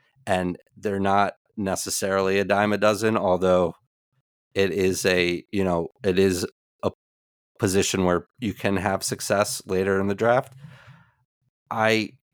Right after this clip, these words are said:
I feel like the cap needs to, like,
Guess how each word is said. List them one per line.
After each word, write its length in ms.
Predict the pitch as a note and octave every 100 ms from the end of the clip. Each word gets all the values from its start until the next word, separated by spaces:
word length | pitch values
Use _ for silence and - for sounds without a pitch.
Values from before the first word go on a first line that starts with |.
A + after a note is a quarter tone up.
| _ _
I 140 | A#2 A2
feel 340 | - C3 B2+
like 240 | B2+ A#2+ -
the 100 | G#2+
cap 400 | - G#2+ G2+ A2
needs 320 | G2 F#2 -
to, 140 | A#2+ - - -
like, 280 | G2+ F#2+